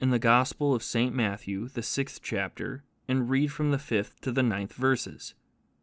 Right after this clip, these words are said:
You see that here we have the preparation or the introduction, teaching that not for vainglory and noisily,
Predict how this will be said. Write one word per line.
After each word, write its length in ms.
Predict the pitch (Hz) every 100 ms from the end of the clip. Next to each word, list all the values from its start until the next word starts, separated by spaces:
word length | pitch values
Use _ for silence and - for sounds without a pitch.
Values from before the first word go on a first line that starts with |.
| -
You 120 | 131
see 360 | - 170 156
that 260 | 120 113 -
here 160 | 127 135
we 180 | 160 143
have 260 | 113 110
the 80 | 117
preparation 840 | - 110 117 113 120 120 139 131 -
or 100 | 120
the 160 | 117
introduction, 720 | 117 113 120 131 131 - - - _ _
teaching 460 | - 143 156 147
that 160 | 131 107
not 300 | 101 120 -
for 180 | - 139
vainglory 840 | 127 131 139 143 165 113 82 123
and 200 | - 120
noisily, 540 | 127 160 131 78 53